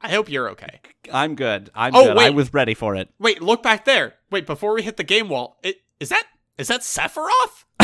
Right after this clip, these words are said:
Speaker 1: Is that,
Speaker 2: <laughs>
Speaker 1: is that fucking Sephiroth in a flashback?
Speaker 2: Yeah.
Speaker 1: What's up with that, bud?
Speaker 2: So we should mention the two major things that happen in chapter two is, one, Sephiroth is there,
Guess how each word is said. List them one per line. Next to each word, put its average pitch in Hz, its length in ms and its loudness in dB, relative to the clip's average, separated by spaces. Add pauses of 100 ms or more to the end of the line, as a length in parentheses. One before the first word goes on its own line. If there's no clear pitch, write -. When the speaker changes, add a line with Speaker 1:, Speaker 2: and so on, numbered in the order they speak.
(260)
Speaker 1:
Is 160 80 -2
that, 233 400 -2
Speaker 2:
<laughs> - 40 -20
Speaker 1:
is 185 120 -2
that 247 160 2
fucking 311 340 0
Sephiroth 294 680 -2
in 208 100 0
a 151 40 -4
flashback? 427 920 -2 (420)
Speaker 2:
Yeah. 254 200 -4
Speaker 1:
What's 285 220 8 (120)
up - 60 -2
with 539 180 6
that, 208 440 4
bud? 214 440 6
Speaker 2:
So 214 400 2
we 294 220 -4
should 294 240 -4
mention 214 320 0
the 180 80 -2
two 208 240 -8
major 180 300 -6
things 156 320 -4
that 139 140 -6
happen 135 280 -6
in 120 80 -6
chapter 127 360 -8
two 117 400 -6
is, 113 200 -4
one, 165 460 -2 (280)
Sephiroth 175 760 2
is 117 200 -2
there, 180 520 0